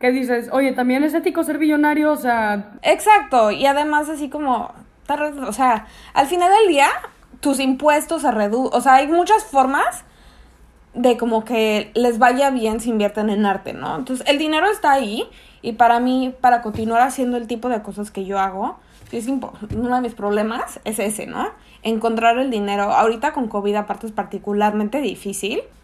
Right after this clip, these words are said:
Speaker 2: pero bueno, ese es uno de los temas. Por otro lado, pues, eh, o sea, me, a mí me encanta lo que hago, me encanta ser curadora independiente, pero curadora independiente es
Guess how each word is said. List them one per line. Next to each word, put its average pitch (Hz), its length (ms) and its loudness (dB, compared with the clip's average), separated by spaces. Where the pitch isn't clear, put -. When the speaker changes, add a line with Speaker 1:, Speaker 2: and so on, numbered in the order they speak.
Speaker 2:
pero 294 200 4
bueno, 233 380 2
ese 240 220 -2
es 254 100 -6
uno 320 340 0
de 294 80 2
los 233 240 -2
temas. 269 560 2
Por 269 160 -2
otro 294 240 0
lado, 247 560 2
pues, 240 320 -4
eh, 226 360 -2
o 240 100 -2
sea, 240 160 4
me, 240 220 -2
a 240 80 0
mí 285 80 0
me 320 100 2
encanta 269 400 2
lo 254 180 -2
que 202 120 -6
hago, 196 240 -2
me 220 100 -4
encanta 226 300 -4
ser 247 160 -8
curadora 208 320 -4
independiente, 190 520 -8
pero 208 160 -8
curadora 269 360 4
independiente 208 680 -2
es - 220 -10